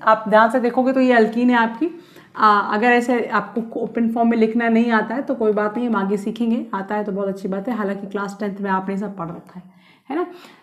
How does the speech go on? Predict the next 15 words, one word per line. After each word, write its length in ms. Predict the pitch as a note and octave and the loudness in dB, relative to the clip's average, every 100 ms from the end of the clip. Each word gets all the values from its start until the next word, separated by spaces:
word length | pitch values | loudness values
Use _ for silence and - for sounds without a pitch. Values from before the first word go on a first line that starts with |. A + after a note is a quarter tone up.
| - | -4
तो 80 | C4+ | 0
क्या 120 | E4 | 2
है 100 | E4 | 4
बच्चे, 420 | A3+ A3 D#4 - - | 2 0 -4 -6 -2
ये 200 | A#3+ C4+ | 0 2
ऐसे 260 | C#4 D#4+ | 2 0
है, 140 | D4 E4+ | 0 0
आप 180 | - | 0
देखो 280 | A3+ B3+ - | 2 0 -2
इसमें 420 | B3 - B3+ D#4+ | -8 0 4 4
sigma 640 | F#4 - - B3 B3 B3+ D#4 | 4 0 0 2 4 4 4
सीएच 480 | D#4+ - A#3 B3 A#3+ | 0 2 4 4 2
bond 300 | B3 B3 B3 | 0 2 4
भी 140 | C4 | 4
है, 200 | D#4 - | 2 -2